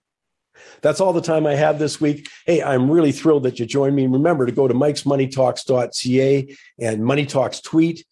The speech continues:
uh, Michael Campbell's Facebook, and join us on Instagram. I can keep you up to date. Sometimes I feel like I'm doing it all day, like an hourly basis,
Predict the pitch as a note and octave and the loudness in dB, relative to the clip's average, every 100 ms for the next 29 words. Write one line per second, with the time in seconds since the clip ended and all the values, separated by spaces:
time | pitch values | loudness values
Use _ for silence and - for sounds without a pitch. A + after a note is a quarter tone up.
0 | _ _ G#2+ G2 G2 C3+ C#3 A#2 C3 A#2 | _ _ -14 -10 -4 -2 -2 -2 -4 -2
1 | A2 - D#3+ D#3+ - C#3+ D#3 D#3+ G2+ C3 | -4 0 2 2 0 0 0 0 -2 0
2 | C#3+ C#3+ C#3+ B2+ B2+ C3+ - A2+ A#2+ A2 | 2 0 -2 -2 -2 -2 -4 -2 -2 0
3 | A2 A#2 A2 E3+ C3 C#3+ C#3 C3 A#2+ C3 | -2 -4 -2 -2 2 2 2 -2 -2 -2
4 | D3+ - _ _ - D#3+ A3 F3 G#2+ G#2+ | -2 -8 _ _ -8 -6 -2 -2 -2 -4
5 | - B2+ A2+ G#2 G2 B2+ A#2+ G#2+ G2+ F#2 | -2 -2 -2 -4 -2 0 0 0 -4 0
6 | C3+ C3+ G2+ G#2 G2+ A2+ C#3+ B2 A2 G#2+ | 0 2 0 -4 -4 0 0 0 -2 0
7 | D3 C#3+ G2+ - | -2 -2 -6 -10